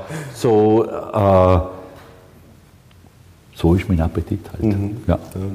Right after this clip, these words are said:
Speaker 2: so, man soll ja auch so leben, wie es
Speaker 1: Ja.
Speaker 2: passt, oder?
Speaker 1: Ja,
Speaker 2: Und
Speaker 1: ja.
Speaker 2: zwingen dazu wäre
Speaker 1: Ja.
Speaker 2: jetzt so blöd, oder?
Speaker 1: Ja.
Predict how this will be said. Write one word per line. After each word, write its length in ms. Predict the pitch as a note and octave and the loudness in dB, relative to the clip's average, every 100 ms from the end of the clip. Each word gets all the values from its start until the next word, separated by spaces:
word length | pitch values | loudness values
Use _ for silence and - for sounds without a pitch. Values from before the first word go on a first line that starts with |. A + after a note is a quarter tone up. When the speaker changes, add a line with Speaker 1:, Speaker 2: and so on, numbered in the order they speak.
| G#2+ | -12
Speaker 2:
so, 160 | - G2 | -6 -4
man 120 | G2 | -4
soll 140 | G2 | -4
ja 60 | G2 | -4
auch 60 | |
so 160 | G2 G2 | -4 -4
leben, 320 | G2 G2 G2+ F#2 - | -4 -4 -4 -8 -6
wie 60 | G2+ | -2
es 40 | |
Speaker 1:
Ja. 60 | D#2 | 0
Speaker 2:
passt, 320 | G#2 G#2+ - | 0 -2 -4
oder? 160 | F#2+ G2+ | -4 -2
Speaker 1:
Ja, 80 | |
Speaker 2:
Und 60 | C#2 | -2
Speaker 1:
ja. 40 | E2+ | 0
Speaker 2:
zwingen 280 | G#2+ A#2 | 0 0
dazu 300 | G#2 G#2 G#2+ | -2 -2 -2
wäre 120 | G#2 G#2 | 0 2
Speaker 1:
Ja. 40 | |
Speaker 2:
jetzt 60 | E2+ | 2
so 80 | G#2+ | 2
blöd, 280 | F#2 F#2+ F2+ | 0 -2 -2
oder? 160 | F2+ G2 | -4 -4
Speaker 1:
Ja. 120 | D#2+ | -6